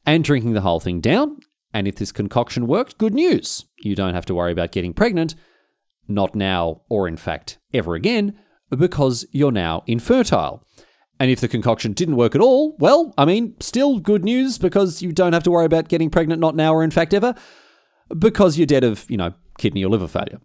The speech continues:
Again, once again, I suppose it solves the problem of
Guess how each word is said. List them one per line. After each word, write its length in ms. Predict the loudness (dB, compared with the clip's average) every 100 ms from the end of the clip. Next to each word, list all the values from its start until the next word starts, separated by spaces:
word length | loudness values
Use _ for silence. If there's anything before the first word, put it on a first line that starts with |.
| _ -20 -20 _ -10
Again, 340 | -2 0 0
once 200 | -4 -4
again, 200 | -2 0
I 80 | 0
suppose 360 | 0 2 2 0
it 100 | 0
solves 240 | 0 0
the 80 | 0
problem 280 | 0 2 0
of 220 | -2